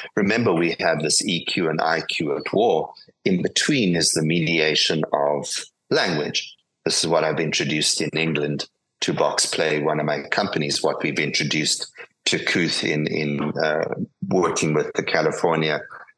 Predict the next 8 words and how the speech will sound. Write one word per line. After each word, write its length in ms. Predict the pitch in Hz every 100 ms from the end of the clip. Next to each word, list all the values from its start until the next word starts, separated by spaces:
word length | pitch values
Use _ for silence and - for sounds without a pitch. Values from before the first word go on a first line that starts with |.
| -
health 180 | 87
system 640 | - - 85 - - - -
to 320 | - 82 73 69 -
provide 420 | - 78 78 78 73
mental 300 | 76 73 73
health 320 | 76 71 -
for 100 | -
kids, 720 | - - 87 78 - - -